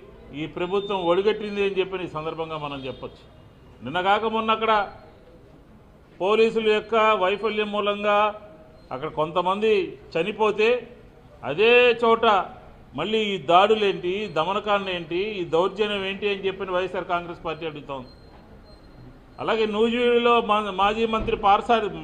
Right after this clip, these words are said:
మంత్రివర్యులు పార్సారథి గారు, ఆయన ఒక ఎనిమిది మంది క-,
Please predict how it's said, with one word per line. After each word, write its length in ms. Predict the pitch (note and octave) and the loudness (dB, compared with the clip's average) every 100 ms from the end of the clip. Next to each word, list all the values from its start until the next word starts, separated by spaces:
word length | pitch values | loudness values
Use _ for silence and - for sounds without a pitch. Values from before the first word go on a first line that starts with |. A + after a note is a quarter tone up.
| C#3 | -8
మంత్రివర్యులు 500 | E3 G3+ A#3 A3+ G#3+ G3+ | -6 -2 0 0 0 0
పార్సారథి 400 | G3+ G#3 A3 G3+ F#3+ | 0 2 -2 0 -2
గారు, 140 | D#3+ - - - - - - - - C#3+ | -2 -10 -20 -20 -20 -20 -20 -14 2 4
ఆయన 240 | A3 A3 A3+ G#3+ G3+ - - D#3 | 4 2 0 0 -4 -12 -6 -2
ఒక 60 | F3+ F#3+ | 0 0
ఎనిమిది 220 | G3 G3 | 2 0
మంది 140 | G3+ G3+ | 0 -2
క-, 100 | G3 | 0